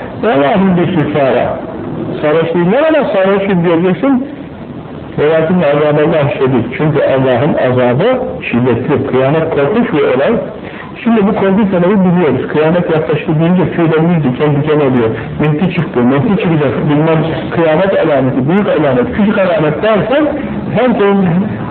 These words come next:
bir şafak atıyor biliyorum. Ben dahil. E, atmayan bu şafaya gelecek bir şey değil yani. Korkunç bir şey.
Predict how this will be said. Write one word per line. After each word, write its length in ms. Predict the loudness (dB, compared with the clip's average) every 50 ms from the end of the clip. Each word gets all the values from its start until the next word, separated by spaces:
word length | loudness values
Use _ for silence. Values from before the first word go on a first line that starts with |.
| -2 -2
bir 180 | -2 0 0
şafak 280 | 0 0 0 0 0 0
atıyor 320 | 0 0 0 0 0 0
biliyorum. 340 | 2 2 2 2 2 0 -2 -2 -2 -2
Ben 180 | 0 0 0 0
dahil. 280 | 0 0 0 0 -2 -2 -4 -6 -6 -8 -8 -6 -6 -4 -4 -2
E, 120 | -2 -2
atmayan 360 | -2 -2 -2 0 0 0 0 0 -2 -4 -8 -10 -8 -4 -2
bu 220 | 0 0 0 -2
şafaya 340 | -2 -4 -2 0 0 2 2
gelecek 440 | 2 2 2 2 2 2 0 0 0
bir 40 | 0
şey 200 | 0 0 2 2
değil 160 | 2 2 2
yani. 200 | 2 2 0 0 -2 -4 -6 -8 -10 -6
Korkunç 380 | -2 0 0 0 2 0 0 2 0 0
bir 60 | 0
şey. 300 | 0 0 0 0 0 -2